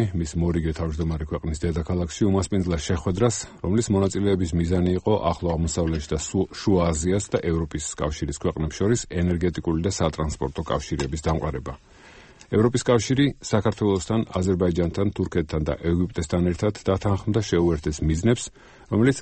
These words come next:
რუსეთისგან მომარაგების დამოუკიდებლად ახალი ენერგომილსადენების აგებას უკავშირდება. პრაღაში გამართულ შეხვედრაზე მხარეები შეთანხმდნენ, გაუწიონ საჭირო პოლიტიკური მხარდაჭერა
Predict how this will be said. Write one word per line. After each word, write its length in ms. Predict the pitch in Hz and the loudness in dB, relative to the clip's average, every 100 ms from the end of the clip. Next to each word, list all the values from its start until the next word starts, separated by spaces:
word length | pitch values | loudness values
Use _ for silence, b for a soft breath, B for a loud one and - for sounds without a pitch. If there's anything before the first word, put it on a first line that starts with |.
| - | -4
რუსეთისგან 720 | 87 104 101 120 - 101 120 | 0 0 2 0 0 0 2
მომარაგების 640 | 120 95 92 87 85 80 78 | 4 4 4 2 0 -2 -2
დამოუკიდებლად 840 | 85 85 90 87 87 98 107 117 - | 2 4 4 2 0 0 0 -2 -6
ახალი 480 | 85 87 - 98 113 107 b b b b | -6 -2 0 4 4 2 b b b b
ენერგომილსადენების 1120 | - 110 117 117 113 92 101 85 87 80 95 - - | 0 4 4 4 4 2 0 -2 -2 -2 -6 -8 -10
აგებას 480 | - 80 76 71 - | -6 -4 -6 -6 -6
უკავშირდება. 680 | 78 - - - 67 - - 73 - - | -6 -8 -8 -10 -8 -10 -10 -12 -16 -14
პრაღაში 440 | - 92 87 80 82 | 0 0 2 -2 -2
გამართულ 380 | 87 85 - | 0 0 -2
შეხვედრაზე 560 | 85 92 92 92 98 101 | -2 -2 0 0 0 2
მხარეები 520 | 120 - 78 78 71 | 0 2 0 0 -2
შეთანხმდნენ, 560 | 73 78 92 85 - 117 - B B B _ | -4 -4 -2 -4 0 0 -2 B B B _
გაუწიონ 480 | 104 104 117 123 131 | 4 4 4 2 2
საჭირო 440 | - 104 104 110 117 | 4 2 2 2 2
პოლიტიკური 600 | - 98 101 104 104 95 | 2 0 0 -2 0 0
მხარდაჭერა 680 | 85 - 92 87 90 87 92 | 0 2 0 2 0 2 2